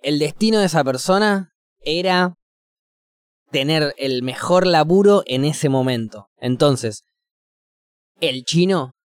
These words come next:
tuvo que venderle mal algo a una persona para que se enoje, para que esto, para que lo otro, para que lo otro, para que lo otro. Por eso digo que está todo desencadenado.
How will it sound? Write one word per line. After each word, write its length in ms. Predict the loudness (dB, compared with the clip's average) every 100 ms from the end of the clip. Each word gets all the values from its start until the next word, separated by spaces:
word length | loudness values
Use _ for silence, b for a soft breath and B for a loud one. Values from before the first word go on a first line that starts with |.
| 0
tuvo 240 | 4 4
que 80 | 4
venderle 500 | 2 2 0 0 0
mal 300 | 0 0 -4
algo 480 | 0 4 6 4 2 0
a 120 | 2
una 160 | 4 2
persona 480 | 0 2 2 2
para 180 | -2 -4
que 80 | -6
se 100 | -4
enoje, 320 | 0 0 0 -2
para 200 | -4 -4
que 120 | -4
esto, 220 | -2 -2
para 160 | -2 -2
que 80 |
lo 100 | 2
otro, 180 | 2 4
para 140 | 2 0
que 60 |
lo 80 | -2
otro, 140 | 0 0
para 120 | -2
que 60 | -2
lo 40 |
otro. 120 | -4
Por 120 | 0
eso 180 | 2 2
digo 220 | 4 6
que 80 | 4
está 200 | 2 0
todo 160 | 4 4
desencadenado. 540 | 2 0 -2 -2 -4